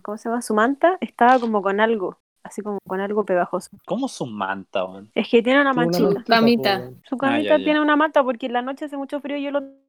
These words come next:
Speaker 1: tapo. Entonces está acostumbrado a mi tapado.
Speaker 2: Ya.
Speaker 1: Y lo voy a ver así, y, y lo miro, miro la manta y estaba con una wea rara.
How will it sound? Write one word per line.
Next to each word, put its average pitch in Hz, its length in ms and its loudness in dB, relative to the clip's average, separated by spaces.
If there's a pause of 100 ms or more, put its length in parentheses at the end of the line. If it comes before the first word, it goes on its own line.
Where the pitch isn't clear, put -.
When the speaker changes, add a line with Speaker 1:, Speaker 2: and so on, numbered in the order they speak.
(140)
Speaker 1:
tapo. 196 240 -6 (220)
Entonces 240 240 -10
está - 80 0
acostumbrado 247 400 4
a 254 40 0
mi 277 100 -2
tapado. 233 360 0 (600)
Speaker 2:
Ya. 110 340 -2
Speaker 1:
Y 240 380 -4
lo 214 160 -2
voy 254 120 2
a 311 120 2
ver 294 180 -2
así, 349 320 -4 (180)
y, 247 280 -2 (160)
y 233 480 0
lo 220 140 0
miro, 320 340 0 (220)
miro 262 300 2
la 294 120 2
manta 320 320 -2
y - 40 0
estaba 285 260 0
con 277 80 -4
una 277 180 -2
wea 247 220 4
rara. - 280 0